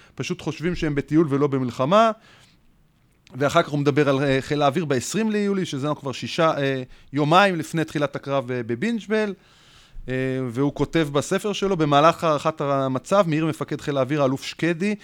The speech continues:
כי נדרשת זהירות בהפעלת הכוח האווירי בנוכחות כוחות הקרקע, סיוע לכוחות היבשה."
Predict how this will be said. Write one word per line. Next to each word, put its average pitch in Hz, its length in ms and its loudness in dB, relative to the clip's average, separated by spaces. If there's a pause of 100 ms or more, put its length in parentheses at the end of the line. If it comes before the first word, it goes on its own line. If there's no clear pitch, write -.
(340)
כי 143 100 -2
נדרשת 143 420 2
זהירות 143 360 4
בהפעלת 156 440 6
הכוח 160 340 2
האווירי 135 340 2
בנוכחות 156 500 -2
כוחות 139 300 -4
הקרקע, 117 360 -4
סיוע 156 260 0
לכוחות 147 300 -6
היבשה." 143 440 0